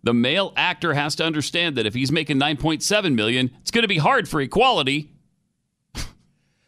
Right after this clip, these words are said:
Speaker 2: I wish they would just stick to the scripts.
Speaker 1: I can't even believe this movement. It's just unbelievable.
Speaker 2: I can say that about so many movements. I can't believe fill in the blank movement.
Speaker 1: So many.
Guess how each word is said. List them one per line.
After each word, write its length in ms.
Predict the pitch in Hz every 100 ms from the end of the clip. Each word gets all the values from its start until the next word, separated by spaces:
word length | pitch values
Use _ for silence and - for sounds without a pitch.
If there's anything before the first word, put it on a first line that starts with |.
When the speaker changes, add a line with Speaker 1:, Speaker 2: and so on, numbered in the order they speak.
| _ _ _ _ - 175 147 117 117 82 - -
Speaker 2:
I 120 | 160 175
wish 180 | 165
they 100 | - 135
would 100 | 123
just 160 | 113
stick 180 | - 135
to 80 | 127
the 80 | 107
scripts. 760 | - - 220 226 - - - - _ _
Speaker 1:
I 300 | 90 98 85 -
can't 400 | - 82 73 58 _
even 280 | 107 95 69
believe 400 | 67 69 76 65
this 180 | 65 -
movement. 360 | 73 65 64 -
It's 220 | 90 -
just 280 | 92 80 - -
unbelievable. 1120 | 76 76 73 73 73 69 73 71 65 57 69 -
Speaker 2:
I 100 | 269
can 140 | 349
say 160 | - 254
that 140 | 220
about 200 | 185 175
so 240 | - - 170
many 260 | 147 143
movements. 640 | 135 160 110 101 - - - _ _
I 140 | 185 202
can't 360 | 202 196 190
believe 420 | 165 165 165 160 - -
fill 420 | - - 175 160
in 80 | 160
the 100 | 151
blank 360 | 127 139 139 135
movement. 640 | 131 123 127 113 113 - _
Speaker 1:
So 260 | - 98
many. 360 | 87 80 73 69